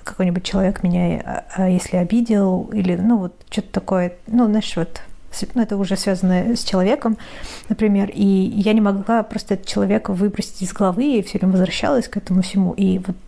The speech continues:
только в момент, когда, например, выписывала, там, все свои обиды, там, слезливые штуки по поводу этого чё-, и просто рвала лист. Вот после этого, знаешь, вот от физического, что ты вот что-то порвал, что ты вот физически как будто мозг такой:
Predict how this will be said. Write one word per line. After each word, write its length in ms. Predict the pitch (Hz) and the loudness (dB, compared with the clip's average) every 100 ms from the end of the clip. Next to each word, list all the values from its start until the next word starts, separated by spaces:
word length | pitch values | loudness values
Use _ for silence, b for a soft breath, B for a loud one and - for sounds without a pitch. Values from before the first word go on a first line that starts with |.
| - - | -20 -8
только 280 | - 233 233 | -2 0 0
в 40 | 214 | 2
момент, 300 | 202 214 220 | 2 2 2
когда, 180 | 196 | 2
например, 440 | 185 196 190 190 185 | 2 2 2 2 2
выписывала, 880 | 190 202 233 - 202 180 160 156 185 - - | 0 0 0 -2 -4 -2 -2 -4 -8 -14 -6
там, 200 | 156 180 - - - | -6 -6 -10 -12 -8
все 220 | - 202 | -2 -2
свои 320 | - 180 180 | 0 2 2
обиды, 520 | 175 170 240 240 202 | 2 2 0 2 0
там, 320 | 185 180 185 202 | 0 0 2 0
слезливые 600 | - 190 185 190 185 180 | 0 0 2 2 2 0
штуки 440 | - 262 285 220 | -2 -4 -4 -4
по 160 | 208 208 | -2 -2
поводу 340 | 202 190 185 | 0 0 0
этого 160 | 185 185 | -2 -4
чё-, 120 | - | -2
и 120 | 226 | -2
просто 400 | - 214 214 - | 0 -2 -2 -2
рвала 340 | 175 185 190 180 | 0 2 2 2
лист. 480 | 190 285 - - - | 0 -2 -6 -12 -6
Вот 200 | - 202 | -4 -4
после 420 | - 220 - 208 202 | -2 -2 0 2 2
этого, 260 | 294 220 | 2 0
знаешь, 180 | 190 240 | 0 0
вот 120 | 214 | 0
от 100 | 190 | -2
физического, 800 | - - 208 233 - - 196 185 | -2 0 2 2 -2 -8 -2 -2
что 200 | 180 - | 0 -4
ты 240 | 190 196 185 | -2 0 2
вот 180 | 180 - | 0 -4
что-то 340 | - 220 - | -4 -2 -2
порвал, 640 | 180 202 196 185 175 165 - | -2 -2 0 0 0 -2 -6
что 220 | - - | -8 -8
ты 320 | - 196 196 - | -2 0 0 -2
вот 300 | 226 196 - | -6 -6 -8
физически 540 | - 196 269 - - - | -4 -2 -2 -2 -6 -2
как 100 | 202 | 0
будто 120 | 196 | 4
мозг 220 | 202 208 | 2 2
такой: 240 | - 180 | -4 -4